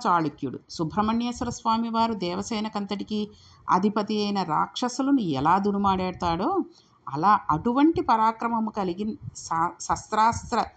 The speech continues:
విద్య నైపుణ్యము కలిగినవాడు. లేదా సుబ్రహ్మణ్యేశ్వర స్వామి వారి ఆరాధనా విధానం నందు ఉండే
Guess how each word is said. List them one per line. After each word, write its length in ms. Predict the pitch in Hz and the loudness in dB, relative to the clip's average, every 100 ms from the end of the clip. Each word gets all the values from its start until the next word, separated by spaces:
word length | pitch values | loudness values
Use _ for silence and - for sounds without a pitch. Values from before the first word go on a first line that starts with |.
| _ - | _ -10
విద్య 260 | 185 175 233 | -6 -2 0
నైపుణ్యము 600 | 220 202 202 202 190 185 | 2 2 0 -2 -2 -2
కలిగినవాడు. 680 | 170 165 170 165 160 135 - _ - - | -2 -2 -2 -2 -2 -4 -8 _ -20 -6
లేదా 500 | 160 175 247 175 190 - | -2 2 4 2 0 -6
సుబ్రహ్మణ్యేశ్వర 920 | 180 165 190 247 247 247 247 - 247 | -8 -4 0 0 0 -2 -4 -6 -8
స్వామి 420 | - 226 226 226 | -6 -2 -2 -2
వారి 300 | 220 214 196 139 | -2 -2 -4 -2
ఆరాధనా 640 | 147 180 202 196 196 190 | 0 2 2 0 -2 -2
విధానం 460 | 180 180 175 170 165 | -2 -4 -4 -2 -4
నందు 180 | 165 | -4
ఉండే 440 | 170 170 170 170 | -6 -6 -2 -4